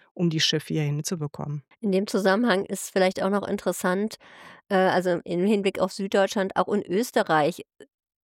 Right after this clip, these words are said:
Speaker 2: ist der Markt relativ entspannt. Da sind die Speicher nicht ganz so leer wie in Deutschland, also bei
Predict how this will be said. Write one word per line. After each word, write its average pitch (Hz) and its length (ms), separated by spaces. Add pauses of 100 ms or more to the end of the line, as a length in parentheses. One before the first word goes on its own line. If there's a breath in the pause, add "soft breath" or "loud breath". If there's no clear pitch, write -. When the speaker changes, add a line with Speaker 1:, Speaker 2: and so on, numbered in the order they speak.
(240)
Speaker 2:
ist 180 220
der 180 140
Markt 175 340
relativ 196 560
entspannt. 170 680 (340 loud breath)
Da 180 160
sind 214 220
die 233 80
Speicher 214 480
nicht 202 280
ganz 208 300
so 226 140
leer 220 520
wie 196 140
in 185 100
Deutschland, 226 480
also 190 200
bei 175 320